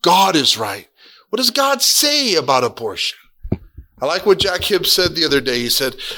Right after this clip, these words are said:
"I'm gonna stop calling it pro-choice. You're either pro-life or pro-death."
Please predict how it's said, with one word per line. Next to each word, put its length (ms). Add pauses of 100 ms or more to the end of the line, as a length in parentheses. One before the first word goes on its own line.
"I'm 120
gonna 140
stop 380
calling 340
it 160
pro-choice. 580 (260)
You're 160
either 180
pro-life 600
or 80
pro-death." 800